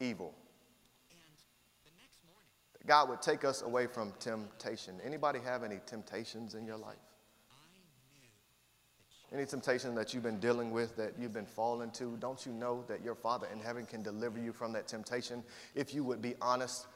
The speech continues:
with him and say, "Lord, I need your deliverance." This message is a message of first for me, because I have fallen into temptation myself.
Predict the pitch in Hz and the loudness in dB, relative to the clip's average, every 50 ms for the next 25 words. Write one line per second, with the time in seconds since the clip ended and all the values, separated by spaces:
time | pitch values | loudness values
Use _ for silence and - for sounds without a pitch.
0 | - - 110 127 139 135 135 - 131 120 117 117 110 - - 117 113 107 113 120 | -10 -2 2 2 2 2 2 -2 -2 0 0 -2 -2 -2 -2 -2 -2 0 0 2
1 | 123 120 - - 104 113 110 107 101 98 104 117 117 117 110 98 92 78 82 98 | 2 0 0 0 0 2 2 0 -2 -6 -6 -4 -4 -4 -6 -6 -8 -10 -6 -2
2 | 110 104 107 104 95 87 - - - - - - - - - - - - 98 85 | 0 0 2 0 0 -2 -6 -12 -20 -20 -20 -20 -20 -20 -20 -18 -12 -10 -8 -6
3 | 87 104 98 - 87 80 76 - - - - - - - - - - 117 110 107 | -6 -6 -6 -6 -10 -12 -12 -14 -12 -12 -12 -12 -14 -16 -20 -20 -20 -20 -20 -20
4 | 101 - 113 107 101 - - - - - - - - - - 120 113 120 143 147 | -20 -20 -20 -20 -20 -20 -20 -20 -20 -20 -20 -20 -20 -12 -8 -2 4 6 6 6
5 | 131 117 113 113 98 120 135 139 123 113 107 104 - 143 131 123 - - 110 113 | 6 2 -2 0 4 4 4 4 4 0 -4 0 4 4 4 4 2 -2 0 0
6 | 135 139 117 110 - 123 104 - - 135 147 127 110 - - 131 135 131 123 120 | 2 0 0 0 -2 -4 0 4 4 4 6 4 2 2 4 4 4 4 4 2
7 | 123 120 123 123 120 - 127 113 - - 123 120 120 - 120 120 127 131 127 - | 0 0 0 -2 -2 -2 -2 -2 2 2 2 2 2 -2 0 2 2 2 2 0
8 | - - - - - | -4 -4 -6 -6 -8